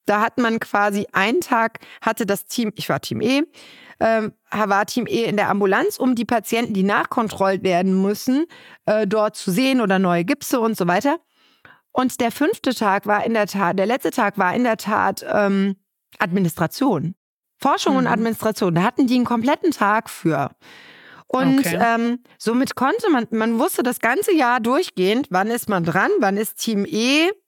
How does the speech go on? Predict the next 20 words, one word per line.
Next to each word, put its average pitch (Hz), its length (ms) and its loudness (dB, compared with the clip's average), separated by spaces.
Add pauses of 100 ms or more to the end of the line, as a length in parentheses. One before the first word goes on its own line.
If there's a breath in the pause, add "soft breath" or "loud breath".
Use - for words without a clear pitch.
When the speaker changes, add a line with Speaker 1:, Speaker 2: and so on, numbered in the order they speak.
(240)
Speaker 1:
am 196 180 0
Samstag 233 420 0
dran, 240 220 0
am 196 100 2
Sonntag 240 460 0
dran 214 260 0
und 220 160 -2
so 180 140 -2
weiter. 180 400 0 (920 loud breath)
Ähm, 247 340 0 (260)
ich 220 120 -2
fand 185 160 0
es - 140 -6
herrlich. 202 500 0
Man 180 160 0
war 190 180 0
um 185 320 0 (460)
vierzehn - 460 -2
Uhr 302 100 2
dreißig 220 520 -2